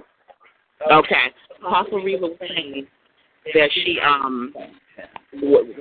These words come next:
she was thanking Prophet Raymond. She was saying phone message. Turn on wheel. It's, it's echoing. Okay. She was thanking Prophet Raymond and saying that one day she'd like for him to come on and do a talk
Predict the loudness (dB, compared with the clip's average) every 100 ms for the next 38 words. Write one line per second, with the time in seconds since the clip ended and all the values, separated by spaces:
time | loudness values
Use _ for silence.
0 | -4 -4 -4 0 2 2 2 -2 -2 -4
1 | -4 -6 -4 -2 -4 -8 -16 _ _ _
2 | -8 -6 -4 -6 -6 -6 -8 -8 -14 -16
3 | -4 -2 0 0 -2 -6 -6 -4 -4 2
4 | 2 2 -6 -10 _ _ -14 0 2 2
5 | 0 -2 -2 0 0 0 0 0 -2 -2
6 | -2 -2 -2 -4 -8 _ -20 -20 _ -4
7 | 0 0 2 2 0 0 0 -2 -4 -6
8 | -6 -4 -4 -4 -2 -2 -2 -2 0 0
9 | -4 -6 -2 2 2 2 -2